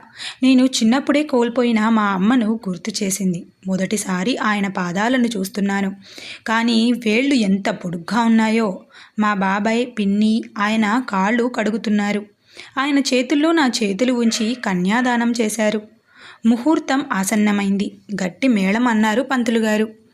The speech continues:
బాజా భజంత్రీలు మారు మోగాయి. జీలకర్ర బెల్లం పెడుతూ ఆయన్ని మొదటిసారిగా చూశాను. రెండు నిమిషాలు అలాగే ఉండిపోయాను. అబ్బో, ఎంత అందంగా ఉన్నారో శ్రీవారు.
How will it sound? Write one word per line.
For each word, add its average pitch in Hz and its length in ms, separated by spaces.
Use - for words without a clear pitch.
బాజా 254 320
భజంత్రీలు 254 680
మారు 214 280
మోగాయి. 196 640
జీలకర్ర 220 560
బెల్లం 220 340
పెడుతూ 240 420
ఆయన్ని 202 360
మొదటిసారిగా 190 880
చూశాను. 226 380
రెండు 285 260
నిమిషాలు 262 520
అలాగే 208 480
ఉండిపోయాను. 214 600
అబ్బో, 190 460
ఎంత 180 340
అందంగా 226 460
ఉన్నారో 233 420
శ్రీవారు. 240 500